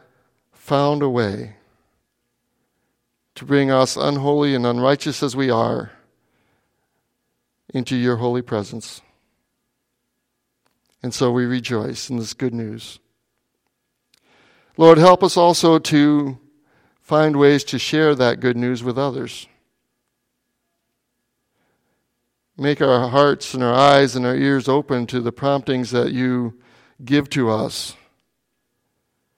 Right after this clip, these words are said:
to minister to others, to share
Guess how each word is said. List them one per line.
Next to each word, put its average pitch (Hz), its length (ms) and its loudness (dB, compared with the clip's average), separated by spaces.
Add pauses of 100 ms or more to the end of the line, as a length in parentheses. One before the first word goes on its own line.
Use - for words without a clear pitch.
(280)
to 135 100 -8
minister 143 460 -2
to 117 160 -4
others, 123 460 -10 (3000)
to 139 420 0
share 143 680 0